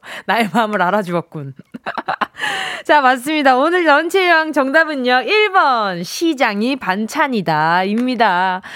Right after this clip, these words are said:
근데 피디 님이 지금 한 명밖에 몰라줬다고, <laughs> 지금,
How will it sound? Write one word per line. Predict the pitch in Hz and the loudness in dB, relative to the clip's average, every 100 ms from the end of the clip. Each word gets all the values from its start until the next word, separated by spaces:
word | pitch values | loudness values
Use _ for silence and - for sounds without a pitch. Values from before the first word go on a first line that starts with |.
| - - | -18 -4
근데 | 240 220 | -2 0
피디 | - 277 277 311 | 0 0 2 0
님이 | 269 262 233 | -2 -2 -6
지금 | - 190 185 - - - - | -4 -8 -8 -12 -18 -18 -18
한 | - 392 | -6 0
명밖에 | 415 381 - 240 | 0 0 0 0
몰라줬다고, | 190 220 202 190 170 156 165 185 196 202 | 2 2 0 -4 -4 -2 -2 -2 -2 -2
<laughs> | |
지금, | 190 247 262 | -2 0 -2